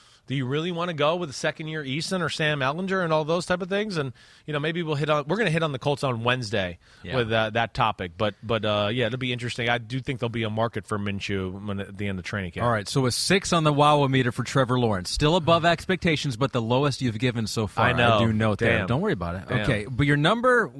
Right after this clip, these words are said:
Speaker 2: your number one
Speaker 1: I guess
Speaker 2: quarterback.
Speaker 1: 'cause he just didn't wow me as much.
Speaker 2: Okay,
Speaker 1: Yeah.
Speaker 2: that's all
Speaker 1: Yeah.
Speaker 2: right.
Speaker 1: Yeah.
Speaker 2: But that's okay.
Speaker 1: Yeah.
Speaker 2: Just one preseason game. He still
Speaker 1: Yeah.
Speaker 2: has a chance to do that.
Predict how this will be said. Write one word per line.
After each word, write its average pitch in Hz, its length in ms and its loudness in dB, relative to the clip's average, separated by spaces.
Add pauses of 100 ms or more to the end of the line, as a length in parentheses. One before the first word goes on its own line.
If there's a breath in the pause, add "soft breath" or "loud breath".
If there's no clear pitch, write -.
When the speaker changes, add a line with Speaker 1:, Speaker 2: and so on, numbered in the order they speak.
Speaker 2:
your 185 280 2
number 240 260 2
one 165 220 2
Speaker 1:
I 170 100 4
guess - 0 -
Speaker 2:
quarterback. 226 260 4
Speaker 1:
'cause 202 120 2
he 190 100 2
just 165 160 -2
didn't 143 240 0
wow 120 240 6
me 101 160 -2
as 92 160 -6
much. 90 260 -6
Speaker 2:
Okay, 95 100 -4
Speaker 1:
Yeah. 90 100 -4
Speaker 2:
that's 190 180 -6
all 269 80 0
Speaker 1:
Yeah. - 80 0
Speaker 2:
right. 247 120 -4
Speaker 1:
Yeah. - 120 -14
Speaker 2:
But 131 60 0
that's 190 180 -4
okay. 185 200 -4
Speaker 1:
Yeah. 185 40 -4
Speaker 2:
Just 196 160 -2
one 220 200 2
preseason 123 500 0
game. 120 200 0
He 160 80 2
still 165 200 0
Speaker 1:
Yeah. 151 80 2
Speaker 2:
has 160 120 0
a 160 40 -4
chance 139 400 -6
to 123 100 -2
do 135 160 0
that. 69 240 -6